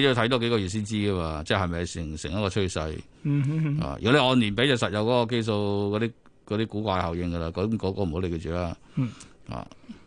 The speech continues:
Speaker 2: 我講緊古怪效應，我想講係比特幣啦，因為我好鍾意搵阿K C講比特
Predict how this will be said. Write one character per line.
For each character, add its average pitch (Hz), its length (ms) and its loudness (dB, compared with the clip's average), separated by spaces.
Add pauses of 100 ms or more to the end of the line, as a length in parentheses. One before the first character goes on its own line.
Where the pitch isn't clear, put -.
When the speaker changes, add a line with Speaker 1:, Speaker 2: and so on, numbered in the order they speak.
(120)
Speaker 2:
我 190 160 6
講 185 200 6
緊 190 60 2
古 165 120 0
怪 170 180 4
效 139 120 2
應， 147 100 0
我 147 80 0
想 151 100 0
講 160 120 4
係 - 60 2
比 147 80 -2
特 143 80 0
幣 117 280 -4
啦， 117 80 -4
因 123 60 -4
為 180 80 6
我 151 180 2
好 165 60 -2
鍾 185 80 2
意 180 40 4
搵 160 120 2
阿 151 80 2
K 165 120 0
C 156 100 2
講 147 180 6
比 165 80 6
特 175 160 4